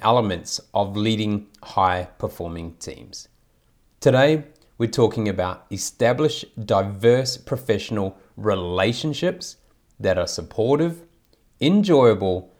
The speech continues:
and dependable. And when we think about diversity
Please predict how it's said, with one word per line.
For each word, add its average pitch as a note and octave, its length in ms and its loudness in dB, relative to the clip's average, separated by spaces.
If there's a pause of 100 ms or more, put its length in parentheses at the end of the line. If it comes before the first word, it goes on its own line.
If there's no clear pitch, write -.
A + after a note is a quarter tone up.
(340)
and G2 600 -2
dependable. F#2 840 -6 (1160)
And B2+ 80 4
when D3 140 6
we E3+ 80 6
think G3+ 240 0
about C#3 340 2
diversity G2+ 1080 0